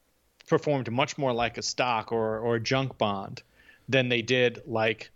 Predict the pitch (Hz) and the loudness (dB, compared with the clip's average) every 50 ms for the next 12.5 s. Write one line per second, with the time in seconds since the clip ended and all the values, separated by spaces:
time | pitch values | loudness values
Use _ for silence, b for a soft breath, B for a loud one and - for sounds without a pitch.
0 | b b b b b b b b _ - 120 117 135 127 - 135 120 - - 117 | b b b b b b b b _ -4 0 2 2 4 2 2 0 0 -4 -8
1 | - - - 170 170 170 - - 101 90 107 - - - - _ _ b b b | -4 0 0 0 0 0 -2 -4 -4 -4 -6 -8 -8 -12 -20 _ _ b b b
2 | b b b - 120 110 110 104 - 120 117 113 - - 117 110 107 - - b | b b b -2 0 0 0 0 -2 -6 -8 -6 -6 -6 -6 -4 -6 -8 -10 b
3 | b b b b 123 120 113 113 120 120 107 - 143 127 123 - - 135 135 143 | b b b b -4 -2 -2 -2 -2 -2 -2 0 0 0 0 0 2 2 4 4
4 | 151 160 156 151 143 139 - - 135 117 113 127 131 131 - 135 123 123 117 113 | 4 2 2 0 0 -2 -2 -2 -4 -2 0 0 0 0 -2 -2 -2 -2 -2 -2
5 | 113 - - 120 - - - 160 170 151 - - 127 117 113 113 110 110 b b | -2 -2 -4 -4 -2 -2 -4 -4 -4 -4 -2 -2 -2 -2 -2 -4 -8 -12 b b
6 | b b b b _ - 135 127 127 123 117 - - - _ _ - - 147 135 | b b b b _ -2 0 0 0 0 -2 -4 -8 -10 _ _ -2 0 2 2
7 | 127 110 - - _ _ _ _ _ - 131 117 113 107 - - - - 143 131 | 2 0 -6 -12 _ _ _ _ _ -4 -2 -2 -2 -4 -4 -6 -2 -2 0 0
8 | 123 120 117 107 - - 104 - - - 160 147 156 - 151 135 123 120 113 98 | 0 0 -2 -4 -6 -10 -12 -8 -4 0 0 0 2 2 0 0 2 0 0 0
9 | 110 123 120 - - 127 120 104 101 127 127 117 - - 123 113 107 98 - _ | 0 -2 -2 -2 -4 -6 -6 -2 0 0 0 0 0 0 0 0 0 -2 -6 _
10 | b b b b b b - - - 123 - - - 240 247 202 151 127 110 107 | b b b b b b -6 -2 -2 -2 0 2 4 4 6 6 6 4 2 0
11 | 104 120 127 107 98 - - 143 160 170 160 139 113 110 127 165 160 - - - | -2 -2 -4 -4 -4 -6 -4 -2 0 0 0 0 0 2 2 2 2 0 -2 -4
12 | 104 92 95 101 110 110 110 113 139 135 | -4 -4 -6 -6 -4 -4 -2 -2 -2 -4